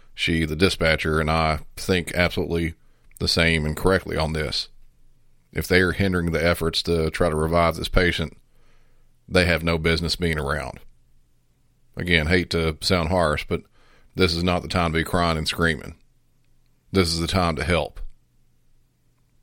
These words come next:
Someone turning different colors like this and not breathing, seconds absolutely count.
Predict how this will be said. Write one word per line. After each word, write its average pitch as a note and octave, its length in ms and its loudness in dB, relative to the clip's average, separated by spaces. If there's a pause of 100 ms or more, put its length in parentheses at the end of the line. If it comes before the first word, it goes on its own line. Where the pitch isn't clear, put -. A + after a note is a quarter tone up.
(160)
Someone F#2 300 2
turning F2 260 0
different E2 260 0
colors E2+ 300 2
like D#2+ 200 0
this E2 200 0
and D#2+ 120 -4
not E2 240 0
breathing, E2 440 0 (720)
seconds E2+ 400 2
absolutely E2 440 0
count. D#2+ 300 -4